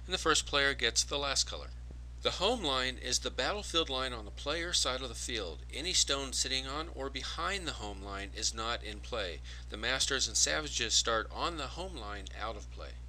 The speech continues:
Decks are shuffled, and players now place their core stones on the center line. Now that the battlefield is set up, the goal is simply use your shooting skills and card strategies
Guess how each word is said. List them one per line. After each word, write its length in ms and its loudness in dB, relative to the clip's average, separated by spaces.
Decks 260 8
are 60 6
shuffled, 680 4
and 140 -8
players 540 4
now 200 2
place 360 4
their 160 2
core 280 -2
stones 720 4
on 140 -2
the 80 0
center 260 4
line. 280 -8
Now 160 6
that 180 -2
the 80 -2
battlefield 480 4
is 100 0
set 220 6
up, 220 0
the 80 -2
goal 300 2
is 100 2
simply 640 2
use 260 2
your 120 0
shooting 380 2
skills 560 4
and 140 -6
card 240 0
strategies 800 4